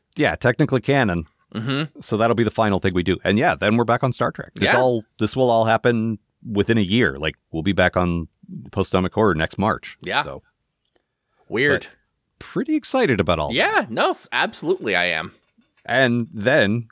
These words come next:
Speaker 1: we could start talking about Agnes eating batteries.
Speaker 2: Al, she loves eating batteries so much.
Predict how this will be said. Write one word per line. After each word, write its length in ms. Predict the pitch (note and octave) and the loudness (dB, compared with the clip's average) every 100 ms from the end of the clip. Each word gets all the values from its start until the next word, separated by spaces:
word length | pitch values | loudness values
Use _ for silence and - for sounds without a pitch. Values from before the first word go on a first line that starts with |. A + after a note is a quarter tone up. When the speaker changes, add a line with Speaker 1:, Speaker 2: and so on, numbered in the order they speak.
| A2+ | -4
Speaker 1:
we 160 | G2+ | -2
could 180 | - G2 | -2 -4
start 220 | - G#2 | 0 2
talking 320 | G#2+ G#2 C3 | 4 2 0
about 240 | A#2 A#2+ A2 | 0 2 4
Agnes 300 | A#2 C3+ D3 | 2 2 0
eating 200 | C3+ B2+ | 2 2
batteries. 500 | A2+ A#3+ - A#1 - - _ _ _ _ _ _ - - - _ | 2 0 -8 -10 -14 -16 _ _ _ _ _ _ -20 -20 -20 _
Speaker 2:
Al, 200 | D3 E3 | -2 -2
she 180 | - - | -2 -2
loves 320 | C#3 C#3 D#3 | 0 0 0
eating 220 | D#3+ C#3+ C3 | -2 -2 -2
batteries 420 | A2+ C#3 A2+ F2+ | 0 0 -2 -4
so 300 | - - A2+ | -6 -6 -4
much. 480 | B2 B2 - - | -4 -6 -6 -12